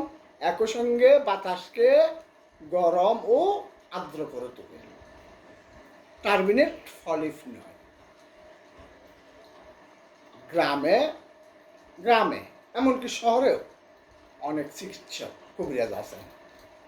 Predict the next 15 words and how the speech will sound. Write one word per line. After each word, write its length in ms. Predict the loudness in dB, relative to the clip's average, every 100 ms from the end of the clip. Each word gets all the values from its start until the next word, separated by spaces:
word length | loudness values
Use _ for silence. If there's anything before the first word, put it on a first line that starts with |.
| -20 -20 -20 -20 -20 -8 2
যারা 220 | 4 6 2 -2 -16 -14
নাকে 240 | -10 -6 -4 -4
ফলিপ 260 | -4 -6 2
হয়েছে 260 | 4 4 2 2
বলে 160 | 4 2 -2 -20 -20 -20 -20 -20 -14 -6
টার্বিনেটের 1000 | -4 -4 -2 -2 -2 -6 -4 4 6 4 -6 -16 -12
চিকিৎসা 440 | -6 -6 -4 -4 -4
করেন, 220 | -14 -18 -20 -20 -20 -20 -20 -20 -20 -20 -20 -20 -20 -20 -20 0
যা 120 | 4 4 4
রোগীর 240 | 0 -2 -2
জন্য 180 | 2 4 2 0 -12 -14 -4 0
মারাত্মক 680 | 2 2 2 -2 -8 -8 -6 -2
ক্ষতির 280 | -2 -2 0
কারণ, 220 | -2 -2 -8 -20 -20 -20 -20 -20 -20 -20 -18 -16 -16 -18 -20 -20 -20 -20 -20 -20 -20 -20 -20 -20 -20 -20 -8 2
যা 180 | 4